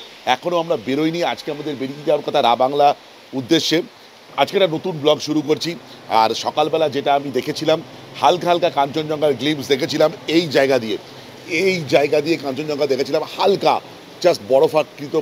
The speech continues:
আহ, পর্বত, আহ, শৃঙ্গ একটু দেখা যাচ্ছিল। আহ, আমার তো মনে হচ্ছিল না যে এত কাছে। এখনও দেখুন, ওই দেখুন, ব-, ব-, ব-, বরফের দেখুন, আমি জানি না, একটু জুম করি,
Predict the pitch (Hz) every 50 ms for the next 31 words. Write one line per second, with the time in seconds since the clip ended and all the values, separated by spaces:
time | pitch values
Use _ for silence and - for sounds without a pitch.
0 | 123 - - 131 127 120 - - 131 127 131 131 147 143 143 - - - - 135
1 | 131 131 - - 135 - 143 139 131 147 135 131 135 123 107 127 127 135 123 -
2 | 123 120 123 135 139 - - - - 117 113 - 90 101 135 180 156 165 151 156
3 | 160 170 - - 175 170 170 147 165 - 160 131 - 180 170 127 143 123 117 -
4 | 117 101 - - - - - - 294 349 - - 208 202 202 190 196 185 175 160
5 | 175 165 165 131 131 - - 139 135 131 117 - - - - - 131 135 123 147
6 | - 135 117 113 131 135 160 160 170 165 135 160 143 170 156 143 - - - -
7 | 143 147 147 131 139 147 160 151 139 139 - - 151 160 143 - - 165 160 139
8 | 160 143 139